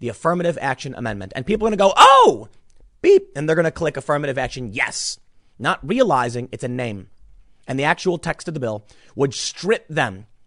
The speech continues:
of their civil rights. That's what happens when you don't have a media telling people what's really going on. Perhaps if the national level media was saying a woman was murdered for saying "All lives matter," shot in the head,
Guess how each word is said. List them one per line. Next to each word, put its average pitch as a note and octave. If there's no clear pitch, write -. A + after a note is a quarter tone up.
of C#3
their C3+
civil B2+
rights. G#2
That's E3
what F#3
happens A#2
when D#3
you C#3+
don't D#3
have F#3
a G3+
media B2+
telling A#3
people E3+
what's D3
really D3
going B2+
on. G#2
Perhaps G3
if D4
the C#4
national G3
level E3
media C#3+
was C3
saying C#3+
a D3
woman A#3
was D3
murdered C#3+
for C3+
saying D3
"All C#3
lives B2+
matter," A#2
shot F3
in G3
the E3+
head, E3